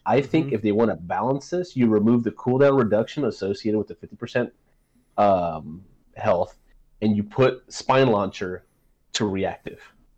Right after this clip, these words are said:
Speaker 2: Mm-hmm.
Speaker 1: and give my melee auto attack back to Fetid Touch. I think that's how you balance that, 'cause thematically it's like, you know, you, you, you're, you, you wanna play passive typically, I think, like that. Like, if people attack you, you wanna bl-, be able to blow up your pustule, and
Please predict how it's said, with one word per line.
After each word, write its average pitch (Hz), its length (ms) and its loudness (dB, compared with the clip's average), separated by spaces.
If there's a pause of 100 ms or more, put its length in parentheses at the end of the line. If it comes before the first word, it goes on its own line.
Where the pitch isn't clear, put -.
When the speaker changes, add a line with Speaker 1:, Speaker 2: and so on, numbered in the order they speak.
(160)
Speaker 2:
Mm-hmm. 139 320 -10
Speaker 1:
and 98 200 -2
give 110 160 4
my 107 160 4
melee 104 420 2
auto 92 280 0
attack 90 340 -6
back 87 300 -6
to 82 60 -10
Fetid - 320 -10
Touch. - 420 -16 (840)
I 95 100 -4
think 127 260 0
that's 113 160 4
how 117 100 2
you 104 100 2
balance 98 340 0
that, 117 220 2
'cause 110 120 -10
thematically 104 640 0
it's - 160 -6
like, 85 320 -4 (880)
you 90 140 -6
know, 80 60 -10
you, 85 220 -8
you, 92 120 -8
you're, 92 340 0
you, 87 520 -4 (1800)
you 113 160 4
wanna 113 200 6
play 117 200 6
passive 113 580 2
typically, 110 560 2
I 104 60 6
think, 113 240 -2
like 113 160 0
that. 110 180 4
Like, 98 140 2
if - 80 -10
people 110 220 -2
attack 101 460 -4
you, 107 80 -2
you 101 140 -2
wanna 90 200 -8
bl-, 98 260 -6
be 95 160 -4
able 98 140 -4
to 90 60 -2
blow 98 200 -2
up 98 100 -8
your 95 80 -10
pustule, 98 680 -2
and 82 160 -6